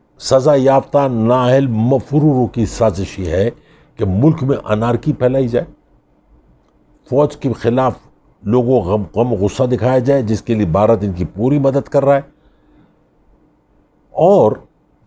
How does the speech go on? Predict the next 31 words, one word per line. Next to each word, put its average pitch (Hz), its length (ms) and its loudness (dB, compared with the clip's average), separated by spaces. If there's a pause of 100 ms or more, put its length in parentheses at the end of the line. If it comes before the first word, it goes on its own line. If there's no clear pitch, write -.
फेटफ 139 280 -2
के 143 100 -4
इजलास 117 320 0
में 117 100 0
दिखाया 117 220 0
जाए 131 220 2
कि 120 120 -6
मजहबी 120 640 0
इंतहा 120 380 -2
पसंदी, 113 520 -4 (720)
फ़ौज 143 240 2
के 127 120 -2
ख़िलाफ़ 107 300 0
बगावत, 117 600 -2 (680)
मुल्क 110 280 -2
में 92 180 -2
बेचैनी, 143 680 -2 (480)
अनारकी, 120 680 -2 (140)
मायूसी 139 760 0 (580)
फैल 165 280 0
रही 147 240 0
है, 135 80 -4 (1600)
इसलिए 113 280 -4
पाकिस्तान 120 540 0
को 110 140 -2
ग्रे 104 240 0
लिस्ट 92 200 -2
से 104 100 -2
न 92 180 -2
निकाला 71 320 -4
जाए। 73 240 -16